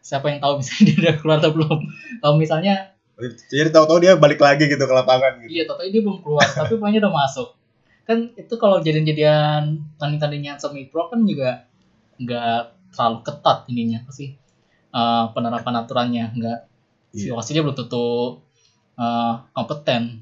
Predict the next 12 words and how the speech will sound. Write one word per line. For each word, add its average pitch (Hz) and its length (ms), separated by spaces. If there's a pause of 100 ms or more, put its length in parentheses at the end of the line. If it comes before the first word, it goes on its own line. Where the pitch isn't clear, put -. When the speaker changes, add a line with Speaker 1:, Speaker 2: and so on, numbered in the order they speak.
(360)
Speaker 2:
Ya. - 280
Speaker 1:
Yang 120 60
profesional 143 560
aja 147 140
belum 147 200
tentu 151 100 (160)
masih 139 220
bisa 139 320 (640)
Speaker 2:
Kecolongan 123 500
gitu 131 60
ya. 123 100
Speaker 1:
kecolongan. 139 320